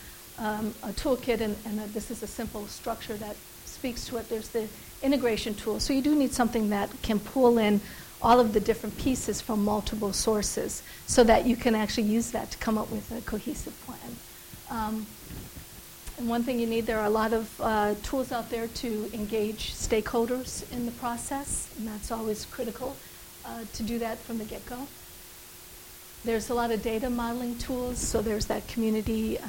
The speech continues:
excuse me, the climate change tool, the housing density, um,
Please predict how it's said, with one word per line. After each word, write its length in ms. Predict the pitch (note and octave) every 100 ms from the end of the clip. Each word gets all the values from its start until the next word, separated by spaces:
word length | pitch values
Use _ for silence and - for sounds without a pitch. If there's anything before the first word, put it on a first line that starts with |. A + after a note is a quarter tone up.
| G#3
excuse 320 | G#3 - B3+
me, 80 | A3
the 80 | G#3
climate 400 | - A3+ A3 G#3+
change 640 | - G#3+ G#3 G#3+ G3+ - - -
tool, 360 | A#3 G#3+ G#3+
the 240 | G#3 G3+ G3+ - - - - -
housing 360 | B3 A3+ A#3
density, 800 | G#3 G#3+ G#3 - G#3 G#3+ G#3+ G#3 F3 - A3
um, 400 | G#3 G#3 G3+